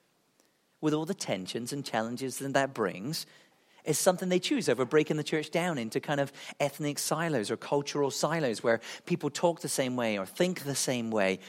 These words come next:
or sing the same way in our kind of modern context. Like, diversity is part of God's plan for the church. It's part of the beauty that he's put into the church, even though it's difficult, like, like when we don't sing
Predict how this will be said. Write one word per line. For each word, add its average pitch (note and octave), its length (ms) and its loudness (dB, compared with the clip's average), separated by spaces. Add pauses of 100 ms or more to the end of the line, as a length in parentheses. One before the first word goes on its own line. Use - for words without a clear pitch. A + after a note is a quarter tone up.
(160)
or A2 280 0 (140)
sing C#3+ 540 0 (420)
the G2+ 80 -6
same G2 300 -4
way F2 300 0 (160)
in G#2+ 140 -4
our G2+ 120 -2
kind A2+ 200 -2
of G#2+ 60 -2
modern A2+ 360 -2
context. - 640 -6 (600)
Like, - 140 -16
diversity F3+ 640 0
is A2 80 -4
part - 260 -4
of D3+ 60 -6
God's C3+ 220 0
plan E3 500 -2 (280)
for - 140 2
the C#3 120 2
church. - 440 0 (240)
It's - 80 0
part - 280 0
of F#3+ 40 -2
the E3 60 4
beauty D#3 760 2
that A2+ 120 2
he's B2+ 160 0
put - 300 2 (240)
into E3+ 480 4
the C#3 160 6
church, B3 340 2
even A3+ 220 4
though G#3+ 100 4
it's G3+ 160 2
difficult, F#3 560 4
like, F3 300 4 (360)
like F3 120 6
when G3+ 120 6
we G3 80 6
don't G3 360 6
sing A2 400 0